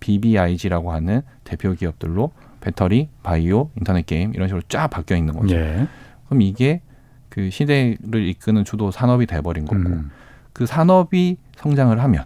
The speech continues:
Speaker 1: 거기에 대표 기업은 당연히 성장하죠. 그게
Speaker 2: 음.
Speaker 1: 단적인 예가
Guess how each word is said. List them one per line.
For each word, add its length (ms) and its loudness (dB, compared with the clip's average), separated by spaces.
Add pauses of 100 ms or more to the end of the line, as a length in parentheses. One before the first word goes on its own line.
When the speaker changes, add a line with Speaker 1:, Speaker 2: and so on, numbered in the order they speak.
(760)
Speaker 1:
거기에 460 0
대표 420 0
기업은 440 0
당연히 320 2
성장하죠. 500 -4 (440)
그게 200 -2
Speaker 2:
음. 40 -2
Speaker 1:
단적인 480 0
예가 360 -2